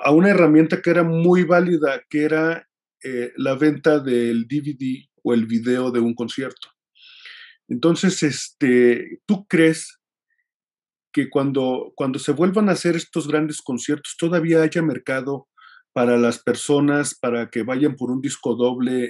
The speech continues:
en vivo de, de C D, D V D,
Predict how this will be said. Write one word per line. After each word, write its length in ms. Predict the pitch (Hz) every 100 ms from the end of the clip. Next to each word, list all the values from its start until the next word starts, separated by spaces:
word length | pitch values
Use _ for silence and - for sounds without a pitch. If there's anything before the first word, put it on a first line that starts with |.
| 113
en 120 | 110
vivo 440 | 120 131 127 131 117
de, 320 | 107 104 98
de 120 | - 110
C 180 | -
D, 320 | 135 127 127 127
D 140 | 127
V 140 | 127 113
D, 260 | 120 151